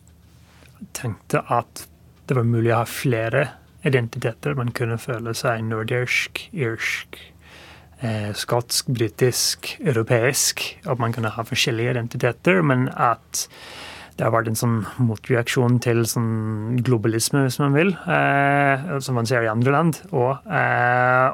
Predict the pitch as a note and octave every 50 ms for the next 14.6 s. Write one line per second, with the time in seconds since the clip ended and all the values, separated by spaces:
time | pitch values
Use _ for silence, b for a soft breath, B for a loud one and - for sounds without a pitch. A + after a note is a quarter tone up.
0 | - - - - - E3+ C#3+ B2+ B2 B2 B2 A#2+ - - B2 - C3 B2 G#2+ A2+
1 | A2 B2 C#3 - _ - - D3+ D3+ C#3+ - D3 C3 A#2 B2 A#2+ - - A#2 A#2
2 | A#2 A#2+ A#2+ A#2+ B2 A#2 - C3 B2 A#2+ A#2 A#2 B2 B2 A#2+ B2 G#2+ G#2 G#2+ -
3 | - - C3+ B2+ B2 A#2+ A#2 A#2+ A#2+ A2 A2 - - A#2+ - A#2+ A#2 A2+ - -
4 | A#2+ A2+ A2+ A2+ A#2 A#2+ - - C3+ B2 A#2 A2+ A2 G#2+ G#2 G#2+ A2 A2 A2 A2
5 | - - - - - - _ - C3+ A#2+ A2+ - B2+ B2 B2 A#2+ A2 G#2+ A2 A2+
6 | A#2 B2 C3 C3+ - - - A#2+ A#2 - - C3 C3 C3 A#2 A2+ A#2+ B2 C3 C3+
7 | B2 - - C#3+ C3 - B2+ A#2+ A2 B2 A#2+ A#2+ C3 B2+ - - - - - C#3+
8 | B2+ B2 A#2+ A#2 A#2+ B B B B B B B B B B B B B - -
9 | D3 A2 - - - A#2+ A2 G#2 - - - C3 A2+ - - B2 - - - B2
10 | A#2+ A#2 A2 - - C3 A#2 A2 G#2+ A2+ A2 A2 A2 A2 A2 A2+ A#2+ B2 C3+ A#2
11 | A2 G#2 - - - - B2+ A2+ A#2+ C3 B2 - - C3+ A#2 A2+ A2+ A2+ G#2+ A2
12 | A2 A2+ A#2+ A#2+ E3 G3 D3+ B2+ - - - A#2 A2 A#2 A#2 - - A#2 A2+ A2+
13 | A2+ A2 A2+ A#2 A#2+ G#2+ C#3 A#2 G#2+ A2 A#2 B2 B2 B2+ B2+ A#2 A2+ A2 A#2 A#2
14 | A2+ A#2 A2+ A2+ A#2 A2 - C3+ B2+ B2+ B2+ C3